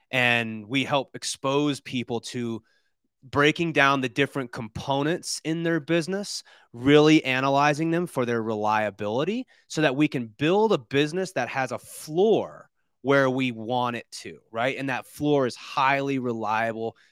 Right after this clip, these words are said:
consistent, predictable. Um, we talk about stuff like return on equity, how to amplify your balance sheet, right? Oftentimes, as we're creating these assets and we're creating this equity,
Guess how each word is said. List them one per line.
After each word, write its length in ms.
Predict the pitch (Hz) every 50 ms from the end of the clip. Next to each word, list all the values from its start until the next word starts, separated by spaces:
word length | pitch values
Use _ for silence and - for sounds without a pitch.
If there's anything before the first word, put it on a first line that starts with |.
| _ _
consistent, 760 | - 123 120 110 - - - 131 123 - - - 123 113 - _ -
predictable. 800 | - - 107 98 _ - 117 117 - - 107 - 92 71 - _ _ _ _ _ _ _ - _ _ _ _ _ _ _ _ _ -
Um, 480 | 123 120 113 107 101 98 95 92 - -
we 140 | - 143 143
talk 260 | - - 151 135 131
about 460 | - 131 135 127 127 123 123 120 - -
stuff 300 | - 147 131 120 - -
like 160 | 120 117 - -
return 460 | 110 110 - - - - 147 147 143
on 240 | 143 147 143 147 - -
equity, 640 | - 117 165 - - - 123 110 101 87 - - _ _ _ _ -
how 140 | - 127
to 120 | 139 139 - - _ -
amplify 840 | 131 139 156 170 160 - - 165 151 - - - 139 127 127 127
your 200 | 131 127 123 120
balance 520 | 117 - - 110 117 135 156 160 147 107
sheet, 360 | - - - - 87 78 - _ _ _ _ _ _ _ _
right? 160 | - 110 123
Oftentimes, 960 | 127 131 147 160 - - 156 135 - - 139 135 127 127 127 123 123 - - - _ _ _ _ _ _ _ _ -
as 200 | - 135 143 131
we're 120 | 127 127
creating 600 | - - - 139 120 127 135 156 170 180 196 185
these 220 | 160 135 127 - - -
assets 500 | 101 104 113 135 131 - 175 170 165 -
and 100 | 143 127
we're 100 | 120 117
creating 640 | - - - 123 113 107 110 113 123 135 135 143 143
this 200 | 135 131 - - -
equity, 540 | 107 107 117 - - 143 147 160 190 208 -